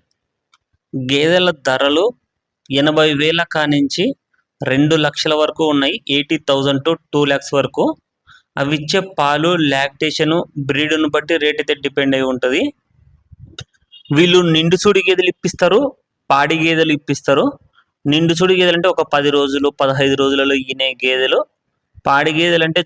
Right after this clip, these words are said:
జున్ను పాల మీద ఉండేటివి, పది రోజులు, పదహైదు రోజులు, అంటే ఈని పది రోజులు, పదహైదు రోజులైన గేదెలు ఇప్పిస్తారు. ట్రాన్స్‌పోర్ట్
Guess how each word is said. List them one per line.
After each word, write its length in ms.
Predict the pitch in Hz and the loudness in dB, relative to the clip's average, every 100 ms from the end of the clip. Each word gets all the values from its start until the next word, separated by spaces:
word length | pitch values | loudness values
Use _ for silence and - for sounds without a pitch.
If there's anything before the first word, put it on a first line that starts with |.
| - | 0
జున్ను 200 | 139 139 | 0 2
పాల 140 | 143 143 143 | 0 0 0
మీద 120 | 139 135 | 0 0
ఉండేటివి, 420 | 135 131 131 135 139 _ _ _ _ _ _ _ - | -2 -4 -4 -4 -6 _ _ _ _ _ _ _ -2
పది 220 | 143 139 139 | -2 0 0
రోజులు, 320 | 139 135 139 135 139 | 0 0 0 -2 -2
పదహైదు 340 | 135 135 135 131 | -2 0 0 0
రోజులు, 180 | 131 131 | 0 0
అంటే 140 | 135 139 131 | -2 -4 -6
ఈని 160 | 139 151 147 | -6 -6 -4
పది 180 | 131 131 | -2 0
రోజులు, 280 | 131 127 131 - | -2 -2 -6 -4
పదహైదు 340 | 131 131 135 131 | -4 -2 -2 0
రోజులైన 360 | 135 135 127 123 120 | 0 0 -2 -4 -4
గేదెలు 260 | 127 127 - | -2 -2 -4
ఇప్పిస్తారు. 440 | 127 - 127 147 285 _ _ _ _ _ _ _ _ _ _ _ _ _ _ _ _ _ _ - - _ _ 143 | -8 -4 -2 -2 -2 _ _ _ _ _ _ _ _ _ _ _ _ _ _ _ _ _ _ -20 -20 _ _ -2
ట్రాన్స్‌పోర్ట్ 680 | 139 143 147 - 147 143 | 0 0 -4 -2 -2 0